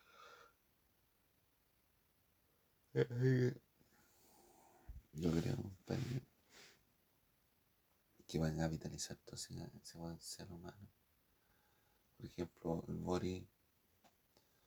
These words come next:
podría ocupar a la, a los atletas de los Panamericanos para dar charlas, para hacer monitoreo, moni-, ser monitores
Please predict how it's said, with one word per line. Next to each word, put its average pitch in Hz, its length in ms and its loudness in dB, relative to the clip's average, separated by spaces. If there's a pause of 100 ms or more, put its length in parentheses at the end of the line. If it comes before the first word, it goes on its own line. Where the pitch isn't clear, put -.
(200)
podría 78 380 6
ocupar 80 320 6
a 82 80 4
la, 82 180 4
a - 180 -2
los 82 120 0
atletas 90 560 2 (1000)
de - 520 0
los - 100 8
Panamericanos 80 800 -4 (2750)
para - 140 -4
dar 76 200 -2
charlas, - 540 -6
para 87 440 -14 (2000)
hacer - 240 -10
monitoreo, 80 800 -8 (840)
moni-, 82 340 -6 (180)
ser 80 120 -14
monitores 80 600 -8